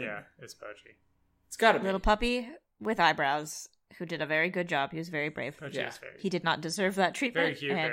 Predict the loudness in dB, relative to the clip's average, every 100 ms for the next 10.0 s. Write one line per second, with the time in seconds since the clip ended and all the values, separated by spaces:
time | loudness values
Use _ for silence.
0 | -4 -8 -6 -6 -6 -8 -16 _ _ _
1 | -8 -6 -6 -4 -6 -6 _ -20 _ _
2 | -6 -2 0 0 0 -2 -2 4 2 4
3 | -2 -2 -6 -8 -12 -10 -10 -10 -12 -12
4 | -12 2 6 6 4 2 2 0 -4 -2
5 | -4 -4 -6 -10 -10 -12 -14 -18 -20 -18
6 | -20 _ _ _ _ _ _ _ _ _
7 | _ _ _ -20 -18 -16 -10 -8 -8 -10
8 | -12 -14 -20 _ _ _ _ _ -20 -6
9 | 0 2 2 0 -2 -4 0 2 2